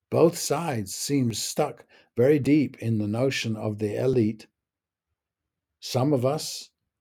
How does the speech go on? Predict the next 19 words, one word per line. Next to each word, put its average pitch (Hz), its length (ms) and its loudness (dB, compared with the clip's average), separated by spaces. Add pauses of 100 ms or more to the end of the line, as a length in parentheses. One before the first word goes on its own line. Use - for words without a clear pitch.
(140)
are 110 160 -4
born 120 420 2
elite, 139 360 -2
some 117 180 -4
of 117 140 0
us 113 160 -4
achieve 123 320 -2
eliteness 127 580 0
by 113 140 -2
going 113 240 -2
to 107 140 -2
Ivy 113 240 0
League 113 200 0
schools, 127 460 -2
and 113 140 -2
we 113 100 0
hold 160 380 2
to 175 160 -4
this. - 400 -8